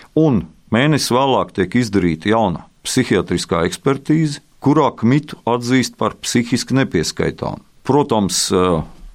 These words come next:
mēs varam pieņemt, ka mēneša laikā viņš ir no psihiski pieskaitām cilvēku kļūst par nepieskaitām, bet, ā, drīzāk tas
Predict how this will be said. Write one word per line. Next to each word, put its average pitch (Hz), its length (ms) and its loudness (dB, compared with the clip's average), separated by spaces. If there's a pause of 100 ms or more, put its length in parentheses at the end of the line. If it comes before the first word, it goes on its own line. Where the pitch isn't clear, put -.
(120)
mēs 104 240 0
varam 143 320 2
pieņemt, 95 880 0 (160)
ka 90 220 0 (100)
mēneša 107 480 2
laikā 107 480 2
viņš 92 300 -2 (260)
ir 110 220 0 (180)
no 87 240 0 (220)
psihiski - 500 -2
pieskaitām 104 640 0
cilvēku 95 420 0
kļūst 95 240 0
par 101 160 0
nepieskaitām, 82 800 -2 (320)
bet, 104 560 -2
ā, 101 80 4 (320)
drīzāk 123 800 0
tas - 160 -2